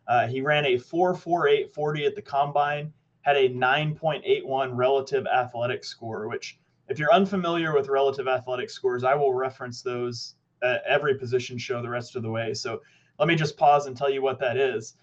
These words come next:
Uh, you can go check it out online. Just Google relative athletic score. I don't remember the link, but there's a guy on Twitter at Mathbomb. Uh, he basically takes all the combine data and he standardizes this into a zero to ten scale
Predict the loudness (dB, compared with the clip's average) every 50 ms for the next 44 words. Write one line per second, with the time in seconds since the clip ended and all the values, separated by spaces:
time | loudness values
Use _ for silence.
0 | _ _ _ _ -4 -4 0 0 0 0 2 2 2 2 2 2 -2 0 2 4
1 | 4 6 6 4 2 0 0 0 0 0 0 -2 -4 -8 -12 -12 -12 -4 0 2
2 | 2 2 2 0 2 2 4 2 2 -2 -2 -2 0 0 -2 -2 -4 -4 -4 -6
3 | -8 -10 -8 -6 -4 -4 -2 -2 -2 -2 -4 -6 -6 -6 -6 -6 -6 -6 -8 -8
4 | -8 -8 -8 -8 -8 -8 -8 -10 -12 _ -14 -4 -4 -2 -2 -2 0 2 4 4
5 | 4 4 2 -2 -6 -6 -4 -2 -2 0 2 2 2 2 0 -2 -2 -2 -2 -4
6 | -6 -6 -4 -2 -2 -2 -4 -6 -12 -16 _ _ _ _ _ _ _ _ -6 -4
7 | -2 -2 -2 0 4 4 4 2 2 -4 -2 -2 -2 0 0 -4 -4 -2 0 0
8 | 0 2 0 -2 -2 0 0 0 2 2 0 0 0 -2 -2 0 0 0 0 -2
9 | -4 -8 -10 _ _ _ _ _ -8 -6 -6 -6 -6 -6 -4 0 0 0 2 2
10 | 2 2 2 2 2 -2 -4 -6 -8 -6 -4 -4 -4 -4 -6 -10 -12 -10 -10 -10
11 | -10 -10 -6 -2 0 0 0 0 -4 -6 -2 2 4 6 6 6 6 2 -2 -8
12 | -10 -12 -12 -12 -12 -12 -10 -8 -8 -6 -6 -8 -12 -14 -16